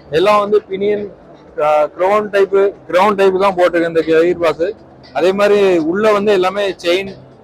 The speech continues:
செயின் டிரைவ் தான் இருக்குங்க. இது, இந்த மிஷின் வந்து அறுபது ஹெச், அறுபது, அறுபது ஹெச்பி உள்ள டிராக்டர்ல வந்து பொருத்தப்படுகிறது. இதோட வெயிட் வந்து நானூத்தி நாற்பது வெயிட் இருக்கு எடை.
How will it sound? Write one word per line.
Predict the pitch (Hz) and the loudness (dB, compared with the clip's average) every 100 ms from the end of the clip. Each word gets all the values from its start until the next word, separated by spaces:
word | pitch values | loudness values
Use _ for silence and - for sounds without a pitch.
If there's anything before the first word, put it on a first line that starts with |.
| - | -4
செயின் | 175 202 | -2 -2
டிரைவ் | 185 185 170 | 2 2 4
தான் | 175 165 | 2 0
இருக்குங்க. | 147 143 131 127 - - - - - 156 - - - - - - - - - - - - | -2 -8 -14 -16 -18 -20 -20 -20 -20 -20 -20 -20 -20 -20 -20 -20 -20 -20 -20 -20 -20 -8
இது, | 160 185 180 175 180 165 | -2 2 2 2 0 -6
இந்த | 165 175 | -12 -12
மிஷின் | 185 - 220 214 | -12 -10 -6 -4
வந்து | 214 | 0
அறுபது | 165 180 214 214 202 | 2 4 4 2 2
ஹெச், | 220 208 196 185 180 | 0 0 2 0 -4
அறுபது, | 156 156 202 208 214 - - | -4 -2 0 2 0 -2 -6
அறுபது | 156 196 202 196 | -2 0 2 0
ஹெச்பி | - 202 208 | -2 -2 0
உள்ள | 196 | 0
டிராக்டர்ல | 196 185 185 185 185 180 | 0 0 -2 -2 -2 -2
வந்து | 180 208 202 180 165 | 0 0 0 -2 -4
பொருத்தப்படுகிறது. | 170 175 180 175 165 156 151 208 - - - - | -6 -6 -8 -6 -4 -4 -4 -8 -12 -20 -20 -14
இதோட | 156 175 165 | -2 0 0
வெயிட் | 175 208 | 0 -2
வந்து | 196 190 208 | -2 -4 -4
நானூத்தி | 170 147 170 196 190 | -4 -2 -2 -2 -8
நாற்பது | 170 170 180 175 170 170 156 156 139 143 | -4 -2 -2 -4 0 0 -2 -6 -10 -8
வெயிட் | 165 185 | -8 -6
இருக்கு | 160 143 135 123 - | -6 -6 -8 -10 -10
எடை. | 143 147 143 | -8 -6 -6